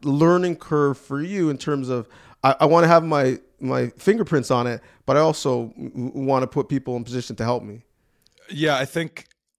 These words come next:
Speaker 2: f-, in terms of U Sports, I, I don't think that's gonna have changed all that much, in,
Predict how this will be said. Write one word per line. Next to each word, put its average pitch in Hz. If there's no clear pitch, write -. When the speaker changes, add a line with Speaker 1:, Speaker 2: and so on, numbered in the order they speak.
Speaker 2:
f-, -
in 135
terms 156
of 110
U 131
Sports, 151
I, 135
I 147
don't 151
think 120
that's 113
gonna 113
have 101
changed 107
all 104
that 110
much, 110
in, 107